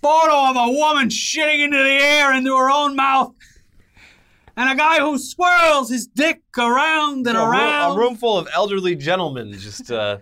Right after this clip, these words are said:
Speaker 2: <laughs> with their mouths and, and orifices all interconnected.
Speaker 1: I scroll down, I see, I start seeing a bunch of old men gathering together like it's a Denny's Sunday morning after church.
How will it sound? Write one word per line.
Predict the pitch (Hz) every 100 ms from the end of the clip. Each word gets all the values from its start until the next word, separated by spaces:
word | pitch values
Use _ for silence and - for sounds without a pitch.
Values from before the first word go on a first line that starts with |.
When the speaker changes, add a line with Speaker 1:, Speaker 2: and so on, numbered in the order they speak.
| _
Speaker 2:
<laughs> | _ -
with | -
their | 117
mouths | 120 151 160 135 123
and, | 120 107 110
and | 117 117
orifices | 143 127 113 110 110 95
all | 120 123 120
interconnected. | 117 127 127 117 113 107 90 - - - _ _ _ _ -
Speaker 1:
I | 180
scroll | 196 - 294 294
down, | 226 269 285 269
I | 208
see, | 214 254
I | 240 233
start | 254 262 247
seeing | - 269 262 240
a | 226
bunch | 240 247 240
of | 226
old | 247 247
men | 233 254 254
gathering | 233 240 240 226 208
together | 208 262 254 214
like | 214
it's | 196 -
a | 175
Denny's | 151 254 254 208
Sunday | - 233 226 220
morning | 240 262 233
after | 220 214 175
church. | - 254 277 254